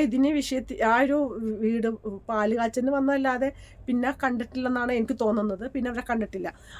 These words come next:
അതുപോലെ തന്നെ കിച്ചും പറഞ്ഞിട്ടില്ല, വേറെ ഒന്നും നമ്മളോട് സംസാരിച്ചില്ല. പിന്നെ കിച്ചുവിൻ്റെ ഒരു പ്രകൃതം പണ്ട് പറഞ്ഞ പോലെ ഒതുങ്ങിക്കുറി മാറി നിൽക്കുന്ന ഒരു പ്രകൃതമാണ് നമ്മൾ സ്റ്റാർ മാജിക്കിലൂടെയും കണ്ടേക്കണത്.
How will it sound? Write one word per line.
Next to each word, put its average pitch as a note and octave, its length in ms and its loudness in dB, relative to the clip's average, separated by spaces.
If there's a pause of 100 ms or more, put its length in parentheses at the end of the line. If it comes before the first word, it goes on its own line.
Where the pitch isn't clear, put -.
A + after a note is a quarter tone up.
(100)
അതുപോലെ B3 300 6
തന്നെ E4 180 4
കിച്ചും D4 360 2
പറഞ്ഞിട്ടില്ല, C#4+ 400 2 (200)
വേറെ A#3+ 240 4
ഒന്നും C#4 260 6
നമ്മളോട് C4+ 340 6
സംസാരിച്ചില്ല. A3 480 -2 (240)
പിന്നെ C4 220 2
കിച്ചുവിൻ്റെ C#4 420 2
ഒരു D#4 100 0
പ്രകൃതം C#4+ 480 2
പണ്ട് B3+ 320 -2 (420)
പറഞ്ഞ B3 140 2
പോലെ B3 200 -4 (1000)
ഒതുങ്ങിക്കുറി C#4+ 540 4
മാറി C4+ 260 8
നിൽക്കുന്ന B3+ 380 2
ഒരു A#3 120 0
പ്രകൃതമാണ് A#3+ 480 0
നമ്മൾ G#3+ 160 2 (380)
സ്റ്റാർ G#3+ 320 4
മാജിക്കിലൂടെയും A3+ 640 2
കണ്ടേക്കണത്. F#3+ 440 0